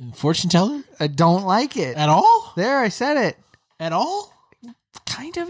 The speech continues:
Speaker 2: Look at how long that is.
Speaker 1: It's only, like,
Speaker 2: Good Lord.
Speaker 1: fourteen episodes. And after
Speaker 2: Yes.
Speaker 1: that is Tien.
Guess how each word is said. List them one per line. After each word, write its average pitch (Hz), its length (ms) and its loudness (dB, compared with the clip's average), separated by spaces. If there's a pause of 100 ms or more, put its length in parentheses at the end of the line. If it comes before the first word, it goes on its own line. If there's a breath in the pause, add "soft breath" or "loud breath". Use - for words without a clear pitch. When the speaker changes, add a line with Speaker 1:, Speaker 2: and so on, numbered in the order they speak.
(120)
Speaker 2:
Look 381 320 -2
at 453 140 -2
how 302 180 4
long 311 380 4
that 226 240 4
is. 170 320 4
Speaker 1:
It's 220 200 -2
only, 240 340 -2
like, 196 400 -6
Speaker 2:
Good 262 340 2
Lord. 240 840 4
Speaker 1:
fourteen 220 560 0
episodes. 120 800 -6 (800 soft breath)
And 147 160 2
after 180 140 4
Speaker 2:
Yes. 147 80 2
Speaker 1:
that 190 180 6
is 160 160 2
Tien. 175 540 -2